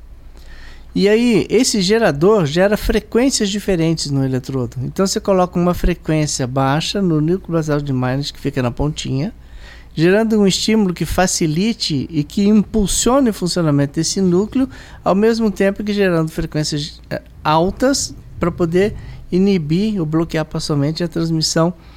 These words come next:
do globo pálido. E o que alguns centros do mundo tão fazendo é o seguinte: pessoas com indicação de Parkinson, mas têm um declínio cognitivo leve ou moderado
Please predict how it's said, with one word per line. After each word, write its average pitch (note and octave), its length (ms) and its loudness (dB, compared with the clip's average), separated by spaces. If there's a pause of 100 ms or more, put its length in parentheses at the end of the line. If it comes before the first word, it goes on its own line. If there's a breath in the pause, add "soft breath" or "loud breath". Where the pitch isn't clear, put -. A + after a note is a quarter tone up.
(240 loud breath)
do D#3 100 2
globo D#3+ 300 0
pálido. C#3 460 -4 (760 loud breath)
E C4+ 360 2 (440)
o F3 120 0
que G3 280 2
alguns G3 520 4 (200)
centros F3+ 340 0
do D3 100 0
mundo G3 340 2
tão E3+ 180 -2
fazendo E3 400 0
é - 20 -2
o G#3 40 -2
seguinte: E3 380 -2
pessoas G#3 540 0
com G3 180 0
indicação F3 560 0
de A3+ 120 -4
Parkinson, D3 500 -2
mas C3 200 0
têm E3+ 280 0
um E3+ 60 2
declínio F3+ 460 -2
cognitivo G3+ 640 -2
leve C#3+ 280 0
ou A3 60 -2
moderado F#3+ 720 0